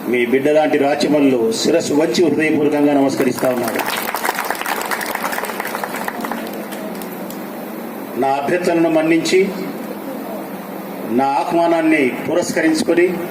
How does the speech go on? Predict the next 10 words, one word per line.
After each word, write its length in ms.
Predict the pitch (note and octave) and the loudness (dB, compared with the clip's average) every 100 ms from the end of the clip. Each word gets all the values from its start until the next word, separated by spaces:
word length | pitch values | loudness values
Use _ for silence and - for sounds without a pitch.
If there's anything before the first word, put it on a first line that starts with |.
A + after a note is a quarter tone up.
| - - - - - - - - - - - - - - - - C#3 | -8 -10 -10 -10 -12 -12 -12 -12 -10 -10 -10 -10 -10 -10 -8 0 2
ఈ 40 | C#3+ D3+ | 2 0
ఆత్మీయ 320 | - F#3 F3+ D#3+ | 2 2 4 2
సమావేశానికి 760 | D#3+ D#3+ D#3+ D#3+ D#3 D3+ C#3 B2+ A2+ - - - - | 2 2 2 2 2 2 2 2 0 -4 -8 -10 -2
మీరందరూ 500 | A#2+ C3+ C#3 D#3+ E3+ E3+ | 0 2 4 4 4 4
ఇక్కడికి 280 | - C3+ C#3 | 2 4 4
వచ్చి 260 | D3 - E3+ B2 - - - - - - - - - - - - - - - - - - B2+ B2+ | 4 2 2 0 -2 -6 -8 -10 -10 -10 -12 -10 -10 -10 -10 -10 -10 -10 -10 -10 -10 -6 0 2
నేను 200 | D3+ D#3 D3 | 4 4 4
ఓటు 160 | F3 F#3 D#3 | 4 4 2
అభ్యర్థించడానికి 920 | F3+ F#3 F#3 E3 E3 E3 E3 - D3 A#2+ A2+ - - - | 2 2 4 4 2 2 0 0 0 0 -2 -8 -8 -2
అవకాశం 440 | C3+ D#3+ F3 F3 | 0 2 2 2